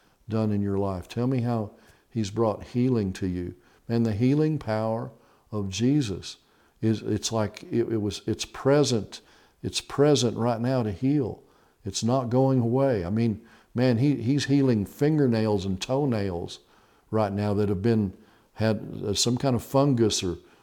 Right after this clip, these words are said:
something. God's healing that. Thank you, Jesus. Man, the Lord's just, the Lord's healing all kinds of allergies. Uh, man, if you've had a, if you've had a food allergy, uh, other kind of allergy,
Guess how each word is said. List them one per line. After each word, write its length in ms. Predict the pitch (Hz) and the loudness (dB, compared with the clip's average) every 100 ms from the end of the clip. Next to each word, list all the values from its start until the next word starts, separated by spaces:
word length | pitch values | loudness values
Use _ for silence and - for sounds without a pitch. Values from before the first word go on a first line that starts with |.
| _ | _
something. 480 | - 117 104 107 98 | -6 -2 -2 -2 -2
God's 340 | 98 123 135 - | 0 2 0 0
healing 460 | 127 147 165 104 | 0 2 2 0
that. 300 | 85 76 - _ _ _ _ | -2 -6 -12 _ _ _ _
Thank 420 | - - 143 135 | -12 -4 -4 -2
you, 100 | 160 | -4
Jesus. 680 | 139 131 139 135 104 - - _ _ _ _ _ _ _ _ _ _ _ | -4 0 0 0 -4 -12 -18 _ _ _ _ _ _ _ _ _ _ _
Man, 440 | 131 139 123 95 - - _ _ | 0 4 4 0 -6 -18 _ _
the 60 | 113 | 2
Lord's 360 | 123 147 120 | 6 6 6
just, 420 | 123 113 - 98 - | 2 0 -2 -10 -6
the 80 | |
Lord's 340 | 107 120 135 - | 0 4 4 2
healing 320 | 123 110 107 | 0 2 2
all 160 | 113 139 | 0 0
kinds 300 | 143 135 107 | 0 0 -2
of 80 | 92 | -2
allergies. 1000 | 98 113 139 151 131 151 151 151 - - _ _ _ _ _ | 0 2 4 2 0 0 -2 -6 -10 -16 _ _ _ _ _
Uh, 360 | 101 98 95 101 - _ _ _ | -2 0 0 -4 -12 _ _ _
man, 160 | 110 117 | 0 2
if 80 | 113 | 2
you've 120 | 147 | 2
had 160 | 139 | 4
a, 220 | 117 107 - | 2 0 -4
if 120 | 95 | -2
you've 100 | 143 | 0
had 80 | 120 | 0
a 60 | |
food 380 | - - 143 147 | -2 2 4 6
allergy, 720 | 147 143 143 131 135 135 131 | 4 2 2 2 2 0 -2
uh, 80 | 110 | -4
other 420 | 117 - 120 135 | -6 0 2 2
kind 240 | - 139 127 | 2 2 2
of 100 | 92 | 2
allergy, 720 | 110 135 139 123 135 135 | 2 2 2 0 0 -2